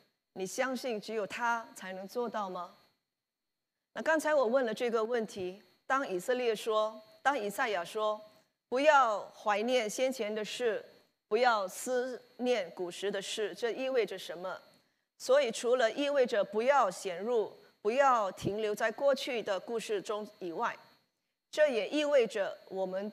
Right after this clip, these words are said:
对上帝的期待要从零开始，就是说从一个新的起点开始，starting from ground zero。那，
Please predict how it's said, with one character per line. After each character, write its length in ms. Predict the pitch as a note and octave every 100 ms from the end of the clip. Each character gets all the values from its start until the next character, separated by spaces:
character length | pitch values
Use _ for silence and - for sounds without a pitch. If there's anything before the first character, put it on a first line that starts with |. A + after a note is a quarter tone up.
| -
对 440 | C4+ B3 G3 E3+ - _ _ _ -
上 400 | - D#4 C4 A#3+
帝 260 | C4 A#3+ F#3+
的 360 | G3 F#3+ C#3 -
期 280 | - - C4
待 320 | B3+ A#3 D3+ F2+
要 280 | - C4+ G#3+
从 420 | G3 - F#3+ G3 - G3+
零 260 | F#3 F#3+
开 340 | A3+ - A3+ A3+
始， 380 | - - D#3+ -
就 140 | - E4+
是 120 | D#4+
说 300 | C#4+ C#4 C#4 - - -
从 260 | - A#3 A#3
一 120 | C#4
个 260 | C4+ A3 G3
新 480 | - - D4+ D4
的 220 | B3+ G#3 F3+
起 280 | - G3+
点 220 | A3 E3+ D#3
开 260 | - G#3
始， 280 | G3+ F#3 D3 - _ _ _ _ _ _ -
starting 340 | A3+ A#3+ C4
from 280 | A#3+ G3 F#3
ground 380 | G3 G#3 G#3 A3+
zero。 560 | G3+ F3 G3+ F#3+ E3+ E3+ F#3+ _ _ _ _ _ _ _ _ _ _ _ -
那， 440 | A#3 A3+ G3+ E3